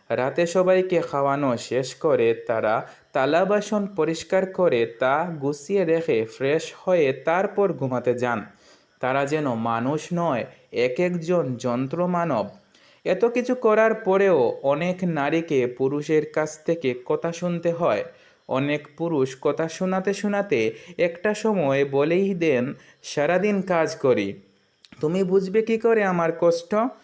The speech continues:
তুমি তো বসে খাচ্ছ, তাই তো বুঝতে পারো না কিছু।" সত্যি কথা বলতে, নারীরা কখনো বসে খান না।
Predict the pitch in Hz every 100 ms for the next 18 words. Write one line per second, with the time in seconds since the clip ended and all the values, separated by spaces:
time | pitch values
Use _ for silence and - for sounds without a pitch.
0 | - _ - 147 165 180 180 170 170 208
1 | 220 214 - 139 117 - - _ - 135
2 | 143 175 147 127 123 123 - 185 185 147
3 | 160 180 175 127 - 101 95 - _ _
4 | - 131 127 175 185 190 190 196 185 131
5 | 110 - - - 147 147 175 202 208 202
6 | 170 185 180 143 127 127 127 180 - 127
7 | 107 107 104